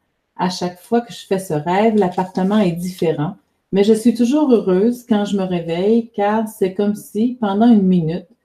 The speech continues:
je ressentais vraiment ce que, que j'avais cet appartement.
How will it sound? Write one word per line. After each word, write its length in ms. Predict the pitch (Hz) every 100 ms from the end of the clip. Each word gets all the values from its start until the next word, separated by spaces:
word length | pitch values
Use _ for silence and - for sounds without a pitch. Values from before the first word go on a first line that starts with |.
| _ _ -
je 120 | 165
ressentais 480 | 180 185 202 196 214
vraiment 420 | 208 208 233 262
ce 180 | - -
que, 340 | 208 190 190 -
que 160 | - 185
j'avais 360 | 180 175 180 220
cet 180 | 196
appartement. 560 | 175 170 208 170 139 -